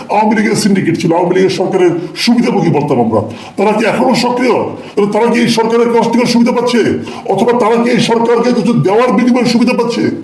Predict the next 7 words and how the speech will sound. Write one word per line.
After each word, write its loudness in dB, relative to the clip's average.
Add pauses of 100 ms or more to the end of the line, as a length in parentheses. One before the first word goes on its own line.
(540)
চাঁদাবাজি 0
করার 0
বাজারে 0
এখনো 0
আছে, -2 (460)
কেন 0
আছে? 2